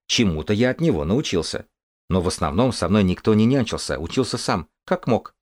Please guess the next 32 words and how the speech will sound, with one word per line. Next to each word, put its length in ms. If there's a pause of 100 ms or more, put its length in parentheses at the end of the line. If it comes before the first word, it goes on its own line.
по 120
книгам, 420 (420)
у 60
жизни, 460 (240)
на 140
ошибках 520
и 120
проигрышах. 600 (680)
Вас 340
ждёт 480
тот 220
же 100
путь, 380 (320)
но 160
вам 240
будет 280
легче. 440 (340)
У 80
вас 300
есть 320
преимущество. 720 (320)
Вы 240
психологически 800
готовы 460
оценивать 440
риски 340
и 20
ошибаться, 520
учиться 420
и 120
идти 180
вперёд. 400